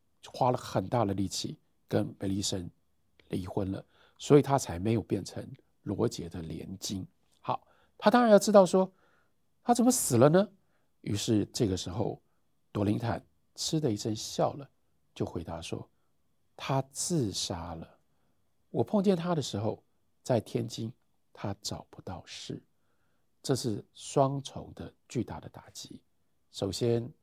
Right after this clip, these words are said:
这个 Frank，他在发生了跟米莉森之间的这个事情，的的确确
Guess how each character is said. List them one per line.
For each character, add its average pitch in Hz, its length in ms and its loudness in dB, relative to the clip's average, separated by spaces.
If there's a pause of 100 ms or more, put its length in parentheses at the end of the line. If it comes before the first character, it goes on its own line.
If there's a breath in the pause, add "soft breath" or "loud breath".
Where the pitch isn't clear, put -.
(580)
这 131 140 -2
个 107 100 2
Frank， 127 380 -2 (720)
他 123 240 2
在 123 180 2
发 127 300 0
生 127 240 -2
了 101 160 0 (300)
跟 107 280 -2 (380)
米 110 140 0
莉 131 80 4
森 123 260 -2
之 - 160 -6
间 110 220 -4
的 87 120 -10
这 - 160 -8
个 85 120 -10
事 - 180 -10
情， - 180 -14 (600)
的 120 100 2
的 135 100 2
确 117 220 -4
确 - 180 -8